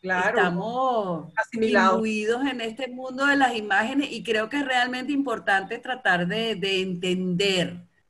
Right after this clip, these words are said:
Speaker 2: este, por qué ha sucedido así, digamos, por qué das toda la vuelta y vuelves a la imagen otra vez y qué es lo que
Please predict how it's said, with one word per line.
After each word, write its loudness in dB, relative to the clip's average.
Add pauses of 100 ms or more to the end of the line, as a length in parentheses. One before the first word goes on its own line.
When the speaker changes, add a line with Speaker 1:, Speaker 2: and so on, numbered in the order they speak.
Speaker 2:
este, -12 (720)
por -4
qué 0
ha 0
sucedido 2
así, -2
digamos, 0
por -6
qué -4 (320)
das -2
toda 4
la 6
vuelta 2
y -2
vuelves -2
a 0
la 2
imagen -4
otra -4
vez -4
y -10
qué -2
es -4
lo -6
que -6